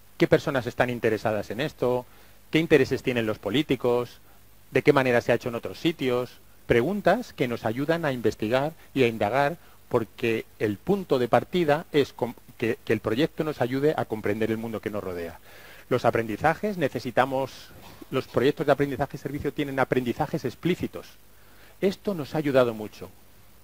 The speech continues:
Nos ha ayudado mucho porque muchas veces cuando estamos trabajando en el aula no explicitamos los aprendizajes y tampoco lo explicitamos no solo ante nosotros mismos, sino ante el alumnado. ¿Qué quiero que aprendas?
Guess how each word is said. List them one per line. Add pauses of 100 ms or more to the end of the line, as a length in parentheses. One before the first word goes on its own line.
(600)
Nos
ha
ayudado
mucho
porque
muchas
veces
cuando
estamos
trabajando
en
el
aula (1000)
no
explicitamos
los
aprendizajes (180)
y
tampoco (440)
lo
explicitamos
no
solo
ante
nosotros
mismos,
sino
ante
el
alumnado.
¿Qué
quiero
que
aprendas?